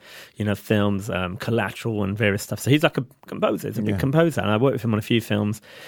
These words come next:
Speaker 1: He did Senna. He kinda chased me down. He's a Brazilian. And he was like, "I love this guy. I wanna do the music." I'm like, "I can't afford you." And he was in Brazil. I was in London. And he's like, "Let me try. Let me try." I was like, "Fine, write some music."
Speaker 2: That's awesome.
Speaker 1: And then I'll see if I can cut with it.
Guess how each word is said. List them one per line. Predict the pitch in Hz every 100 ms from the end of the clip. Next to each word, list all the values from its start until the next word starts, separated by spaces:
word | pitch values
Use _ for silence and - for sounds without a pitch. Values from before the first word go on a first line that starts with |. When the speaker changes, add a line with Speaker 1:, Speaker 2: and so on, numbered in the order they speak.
| - -
Speaker 1:
He | -
did | 123 143
Senna. | - - 143 170
He | 139
kinda | - 139
chased | 127 - 135 -
me | 127
down. | 120 120 123
He's | 123 107
a |
Brazilian. | 101 113 110 113 120
And | 104
he | 104
was | 101
like, | 107
"I |
love | 113 127 120
this | 123 -
guy. | 120 107
I |
wanna | 113 117
do | 110
the | 110
music." | 107 101
I'm | -
like, | 123
"I | -
can't | - 147
afford | 127 - 147 135
you." | 101 107 - - - -
And | 110
he | 104 196
was | 147
in | 131
Brazil. | 120 120 160 143 165 -
I | 131
was | 143 120
in | 110
London. | 135 151 107 90
And |
he's | 120
like, | 120 -
"Let | 139 151
me | 147 123
try. | - 123 101
Let | 113
me |
try." | 135 110
I |
was | 113
like, | 113 117
"Fine, | 139 98 -
write | 120 151 160
some | - 123
music." | 107 95
Speaker 2:
That's | 104 -
awesome. | 80 90 107
Speaker 1:
And | 135
then |
I'll | 127
see | 127
if | 127
I |
can | 127
cut | 120 131 120
with | 98
it. | 90